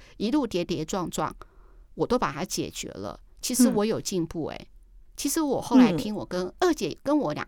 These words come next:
Speaker 1: 都有进步。我们听以前的节目，
Speaker 2: <laughs> 那算黑历史吗？尤其是第一季，
Speaker 1: 嗯，其实
Speaker 2: 第一集、第二集。<laughs>
Speaker 1: 我觉得我们越来越进步，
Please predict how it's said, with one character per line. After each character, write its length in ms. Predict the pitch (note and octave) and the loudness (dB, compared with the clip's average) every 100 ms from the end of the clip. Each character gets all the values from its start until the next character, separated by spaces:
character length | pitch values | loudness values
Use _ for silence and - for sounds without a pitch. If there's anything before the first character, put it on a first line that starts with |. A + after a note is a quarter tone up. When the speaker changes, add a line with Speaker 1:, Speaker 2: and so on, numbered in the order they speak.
| - | -2
Speaker 1:
都 80 | C4+ | -2
有 120 | - | -2
进 180 | - F3 | -4 -4
步。 140 | G3 | -2
我 80 | D3 | -4
们 80 | D#3 | -2
听 200 | B3+ B3+ | -2 -2
以 80 | F3+ | -2
前 160 | - | -2
的 80 | D3+ | -4
节 220 | D3+ B2+ | -2 -4
目， 260 | E3+ F3 D#3 - - - - | -2 -2 -2 -6 -20 -20 -18
Speaker 2:
<laughs> 340 | - - - | -16 0 8
那 120 | C#4 | 8
算 300 | A#3+ - G#3 | 8 4 2
黑 220 | - G#3+ | 4 4
历 120 | G#3+ E3 | 4 0
史 280 | - - - | -6 -10 -8
吗？ 180 | - - - | -10 -10 -6
尤 120 | - G#3 | 0 2
其 120 | A3 | 2
是 120 | G#3 | 0
第 140 | - | 2
一 180 | A3 A3 | 2 2
季， 60 | A#3+ | 2
Speaker 1:
嗯， 40 | |
其 80 | A#3+ | 2
实 220 | A#3+ C4 - - | 2 0 -6 2
Speaker 2:
第 200 | C4 C4+ | 4 6
一 40 | |
集、 260 | B3 - D#3 | 2 -2 -4
第 200 | G3+ G3+ | 4 6
二 100 | D3+ | 6
集。 280 | - - - | 0 -6 -2
<laughs> 1000 | - - - - - B3+ - C#4 - - | 4 6 8 10 10 10 8 2 4 2
Speaker 1:
我 120 | - A#3 | 4 6
觉 100 | E4 | 8
得 60 | |
我 40 | B3 | 6
们 80 | |
越 80 | A#3+ | 6
来 120 | A3 | 4
越 180 | G#3 F#3+ | 4 2
进 260 | F3 F#3 E3+ | 0 -2 -2
步， 240 | E3 - | -2 -6